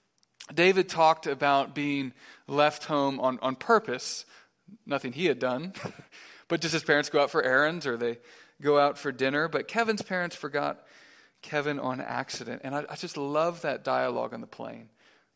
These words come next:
Um, we brought the movie up just the other night, and just, it's amazing how <laughs> we could just rattle off line after line. But, but you've got Uncle Frank mumbling there, "It's horrible,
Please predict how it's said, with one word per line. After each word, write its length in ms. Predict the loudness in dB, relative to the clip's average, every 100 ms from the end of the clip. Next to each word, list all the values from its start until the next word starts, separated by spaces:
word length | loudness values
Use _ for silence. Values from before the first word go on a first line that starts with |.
| _
Um, 420 | -16 -14 -14 -18 _ _ _ -16
we 60 | -4
brought 260 | 2 2
the 60 | 2
movie 340 | -4 -4 -2
up 300 | -2 -4 -6
just 180 | -12 -8
the 80 | -6
other 140 | -4
night, 340 | -4 -4 -4 -8 -14
and 260 | -14 -14 -10
just, 260 | -10 -10
it's 160 | -14 -12
amazing 380 | -8 -8 -8 -8
how 140 | -6 -8 -12 -14
<laughs> 340 | -14 -16 -14
we 40 | -4
could 120 | 0
just 120 | 0
rattle 380 | 2 4 4 6
off 160 | 4 2
line 400 | 0 0 -2 -4
after 420 | -6 -6 -8 -8 -16 -20 -20 _
line. 540 | -4 2 6 6 4
But, 240 | 2 0 0
but 160 | -2
you've 140 | -2 0
got 200 | 2 2
Uncle 260 | -2 -2
Frank 460 | -4 0 2 2 0
mumbling 380 | -2 0 -2 -4
there, 260 | -4 -6 -10
"It's 160 | -4 -4
horrible, 480 | -4 -14 -14 -16